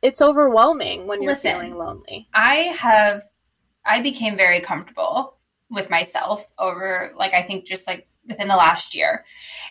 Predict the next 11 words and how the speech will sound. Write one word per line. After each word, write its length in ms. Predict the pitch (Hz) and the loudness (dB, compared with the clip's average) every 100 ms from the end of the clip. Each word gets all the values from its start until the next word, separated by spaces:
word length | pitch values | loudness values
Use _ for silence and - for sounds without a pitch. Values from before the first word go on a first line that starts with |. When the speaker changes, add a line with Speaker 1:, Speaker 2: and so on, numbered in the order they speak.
| _ - | _ 0
Speaker 2:
But 100 | 226 | 2
I 80 | - | 4
also 320 | 220 226 - 269 | 4 4 0 -4
think 220 | 233 220 | -6 -8
it's 140 | 208 | -6
okay 320 | 214 - 208 | -6 -4 -4
to 80 | 190 | -4
be 120 | 190 | -4
like, 260 | 190 180 - _ _ _ _ - | 0 0 -2 _ _ _ _ 4
"I 300 | 214 214 220 | 6 6 2
want 360 | 214 214 - | 4 4 4